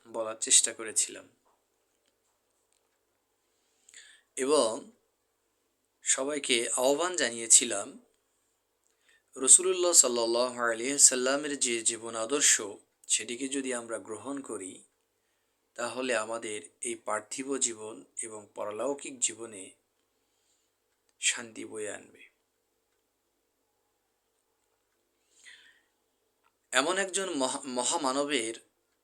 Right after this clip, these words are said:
জীবনী নিয়ে ধারাবাহিকভাবে আলোচনা করার চেষ্টা করছি,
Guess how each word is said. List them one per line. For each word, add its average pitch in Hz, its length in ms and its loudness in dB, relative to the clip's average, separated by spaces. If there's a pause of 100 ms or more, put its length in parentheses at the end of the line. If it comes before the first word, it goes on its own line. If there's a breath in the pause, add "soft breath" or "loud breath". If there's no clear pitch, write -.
জীবনী 135 420 -2
নিয়ে 107 280 -8 (340)
ধারাবাহিকভাবে 127 640 -2
আলোচনা 117 400 -4
করার 107 340 -6 (200)
চেষ্টা - 320 8
করছি, 123 420 2